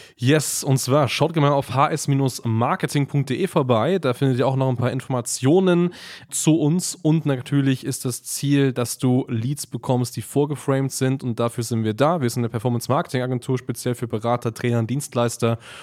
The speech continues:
und unterstützen dich genau dabei, genau die Leads zu bekommen, die am Ende bei dir sagen, „Hey, mega, ich möchte bei dir kaufen.“ Sichere dir gerne mal ein kostenfreies Erstberatungsgespräch und dann schauen wir uns mal deinen aktuellen Kundenprozess an. Und auch wenn du aktuell nur an Offline-Leads verkauft hast,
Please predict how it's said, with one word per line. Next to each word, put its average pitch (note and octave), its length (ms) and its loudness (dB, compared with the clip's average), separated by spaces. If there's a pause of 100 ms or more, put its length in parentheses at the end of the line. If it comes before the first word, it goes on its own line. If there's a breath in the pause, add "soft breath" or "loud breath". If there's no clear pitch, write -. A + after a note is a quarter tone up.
(200 loud breath)
und A#2+ 160 -2
unterstützen A#2+ 560 -2
dich A#2 160 -8
genau A2+ 480 2
dabei, A2+ 480 2
genau A2+ 420 0
die C3 140 -4
Leads A#2+ 300 -2
zu A#2 100 -10
bekommen, A#2 400 0
die A#2 80 -2
am A2 80 0
Ende A#2 180 0
bei A2 100 0
dir A2 120 0
sagen, A2 320 0
„Hey, B2+ 220 0
mega, A#2+ 360 2
ich A2 140 -4
möchte G#2+ 260 -4
bei G#2 140 -2
dir G2+ 140 -2
kaufen.“ - 340 -12
Sichere D#3 240 2
dir D3 80 2
gerne C#3+ 100 4
mal D3 100 6
ein C3 60 2
kostenfreies C#3+ 440 -2
Erstberatungsgespräch D3+ 960 -2 (320 loud breath)
und - 160 -6
dann A#2+ 80 2
schauen C3 220 4
wir C3+ 40 4
uns B2+ 160 0
mal A#2+ 80 2
deinen A#2 160 2
aktuellen B2+ 480 0
Kundenprozess C#3 800 2
an. F#3+ 320 4 (260 loud breath)
Und D3 140 4
auch G3 180 4
wenn F#3 100 6
du E3+ 100 4
aktuell E3+ 380 2
nur F3 200 6
an D#3+ 80 2
Offline-Leads D#3 760 2
verkauft C3+ 480 0
hast, C3+ 320 0